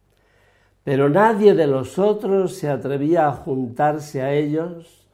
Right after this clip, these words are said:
aunque el pueblo hablaba de ellos con elogio".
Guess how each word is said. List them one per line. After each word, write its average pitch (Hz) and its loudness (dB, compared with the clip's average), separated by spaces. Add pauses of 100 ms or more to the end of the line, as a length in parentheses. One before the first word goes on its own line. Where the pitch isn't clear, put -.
(440)
aunque 151 -2
el 123 -2
pueblo 175 -2
hablaba 139 -2
de 139 -6
ellos 139 -6
con 135 -8
elogio". 110 -12